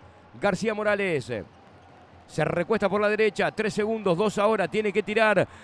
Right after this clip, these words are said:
roba la pelota a Yarza y corre la cancha Josimar. Tremendo martillazo a mano derecha del panameño, dos puntos más para Yarza. García Morales,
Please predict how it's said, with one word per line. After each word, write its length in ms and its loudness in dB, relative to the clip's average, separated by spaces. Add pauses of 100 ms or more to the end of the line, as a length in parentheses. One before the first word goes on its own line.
(120)
roba 420 4
la 80 2
pelota 340 0
a 120 0
Yarza 680 2 (140)
y 160 4
corre 340 4
la 80 2
cancha 240 0
Josimar. 1500 4
Tremendo 380 -2
martillazo 460 -4
a 20 -4
mano 220 -2
derecha 320 0
del 80 -2
panameño, 720 2 (400)
dos 120 0
puntos 300 0
más 160 2
para 160 -2
Yarza. 680 2 (2750)
García 280 0
Morales, 560 0